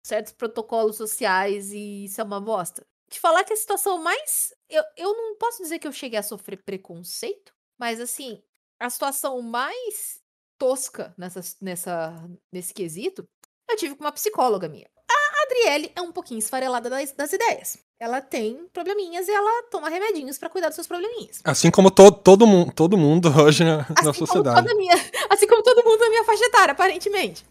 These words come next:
Speaker 2: Uhum.
Speaker 1: Beleza. E assim, era uma época que eu tava fazendo terapia, e assim, uma das coisas que eu levantava muito era a questão de autoimagem, e eu tava desempregada na época.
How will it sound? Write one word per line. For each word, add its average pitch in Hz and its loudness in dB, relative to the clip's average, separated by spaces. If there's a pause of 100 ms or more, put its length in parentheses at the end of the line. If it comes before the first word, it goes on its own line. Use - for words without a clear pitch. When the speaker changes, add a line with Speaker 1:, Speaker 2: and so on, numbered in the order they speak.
(220)
Speaker 2:
Uhum. 131 -4
Speaker 1:
Beleza. 523 -4 (360)
E 571 -2
assim, 294 -6 (120)
era 370 -2
uma 392 -4
época 381 -6
que 381 -8
eu 339 -6
tava 247 -2
fazendo 214 -10
terapia, 247 -10 (360)
e 381 -6
assim, 415 -6
uma 392 -4
das 466 -8
coisas 320 -8
que 302 -10
eu 254 -2
levantava 208 -8
muito 220 -12
era 311 -6
a - -14
questão 277 -12
de 226 -12
autoimagem, 226 -6
e 208 -14
eu 214 -8
tava 214 -8
desempregada 226 -8
na 359 -6
época. 226 -6